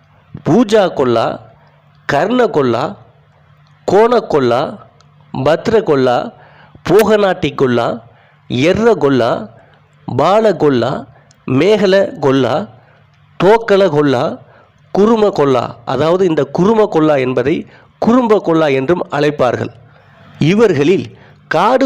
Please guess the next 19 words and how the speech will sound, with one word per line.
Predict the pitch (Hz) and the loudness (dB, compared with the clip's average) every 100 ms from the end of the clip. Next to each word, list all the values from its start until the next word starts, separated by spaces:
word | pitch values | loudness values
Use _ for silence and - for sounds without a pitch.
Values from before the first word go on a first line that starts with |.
| - | 0
கொல்லா | 175 185 175 143 | 2 2 2 0
என்பவர்கள் | 170 139 127 160 175 - - _ _ - | 0 0 0 0 -2 -4 -16 _ _ -6
கங்கை | 156 233 254 254 - - 143 | -2 0 0 -2 -4 -4 -2
நதி | 170 208 214 - - | 0 0 -2 -6 -6
தீரத்திலிருந்து | 147 214 202 - 143 151 208 156 | -2 0 0 0 0 2 2 2
வந்ததாகவும், | 147 156 131 123 120 - - - - _ _ _ 151 220 | 2 0 0 0 0 -2 -6 -20 -20 _ _ _ 0 2
ஊரு | 285 247 | 4 4
கொல்லா | 196 185 156 151 | 2 2 2 0
என்பவர்கள் | 160 147 131 131 196 - - - _ - 147 | 0 0 0 0 0 -2 -10 -20 _ -6 -2
ஆந்திராவை | 226 262 247 214 180 175 - | 0 2 2 2 2 0 2
பூர்வீகமாக | 220 214 180 170 165 156 151 | 2 2 2 0 0 0 0
கொண்டவர்கள் | 147 165 143 135 131 | 0 0 0 0 0
என்றும் | 156 180 | -2 -2
சொல்லப்படுகிறது. | 175 185 185 139 117 113 - - - - _ - 135 | 0 0 0 0 0 -4 -10 -20 -20 -20 _ -4 0
இவர்களுக்குள் | 170 196 214 214 175 185 262 - - _ - 160 | 2 4 2 2 0 0 -2 -8 -20 _ -2 0
எந்த | 254 233 220 | 2 0 0
திருமண | 208 240 208 196 | 0 0 0 0
பந்தமும் | 143 151 165 196 - | -2 0 0 -2 -2
கிடையாது. | 170 170 135 | 0 0 0